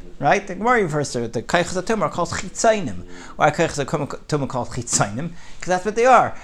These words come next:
They're just outer shells, and they just present beautiful packaging, right? And you tear it open, you see,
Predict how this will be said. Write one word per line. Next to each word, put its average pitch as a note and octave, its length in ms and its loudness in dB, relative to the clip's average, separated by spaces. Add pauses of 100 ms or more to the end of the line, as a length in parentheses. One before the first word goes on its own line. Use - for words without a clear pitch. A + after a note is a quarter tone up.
They're G3 100 0
just G#3 280 2
outer G#3 300 8
shells, F#3+ 540 4 (240)
and E3+ 120 2
they G3+ 100 4
just F3+ 300 -4
present G3 460 10
beautiful G3 320 2
packaging, D#3+ 680 4 (280)
right? F#3+ 280 6 (400)
And G3 180 0
you F#3 100 0
tear A3+ 280 6
it A#3 60 6
open, G3+ 540 4 (100)
you F#3 80 -2
see, G3+ 320 0